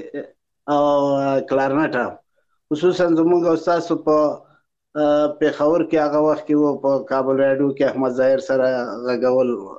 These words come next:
آه، استادانو، استاد ننګیالی او همدغسې نور استادانو چې سکسفون ورسره غږول،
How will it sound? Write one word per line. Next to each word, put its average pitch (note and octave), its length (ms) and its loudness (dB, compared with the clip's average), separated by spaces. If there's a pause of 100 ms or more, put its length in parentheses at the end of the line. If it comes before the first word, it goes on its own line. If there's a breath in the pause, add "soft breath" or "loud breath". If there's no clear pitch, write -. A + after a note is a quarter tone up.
(600 soft breath)
آه، B2+ 320 2
استادانو، C3 640 0
استاد B2+ 260 0
ننګیالی B2 640 2
او A#2+ 140 -2 (400)
همدغسې B2 560 0
نور B2+ 220 2 (800)
استادانو B2 720 0 (240)
چې - 100 -8
سکسفون C3+ 540 0
ورسره C#3 420 0
غږول، C#3 380 0